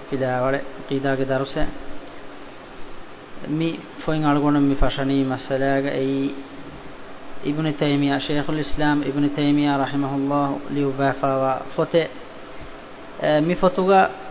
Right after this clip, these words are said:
අකීදා බෙහෙගොතුම් බහස් කරබා ෆිමනි දෙමවුදුවක. ඒ මිස්තහුගේ තිරේගේ එම්මෙ බොඩ මස්සල ජෙහිෆාවා දෙමවුදු.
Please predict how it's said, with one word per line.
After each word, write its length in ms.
අකීදා 500
බෙහෙගොතුම් 460
බහස් 200
කරබා 400
ෆිමනි 400
දෙමවුදුවක. 600
ඒ 280
මිස්තහුගේ 600
තිරේගේ 420
එම්මෙ 200
බොඩ 200
මස්සල 480
ජෙහිෆාවා 800
දෙමවුදු. 600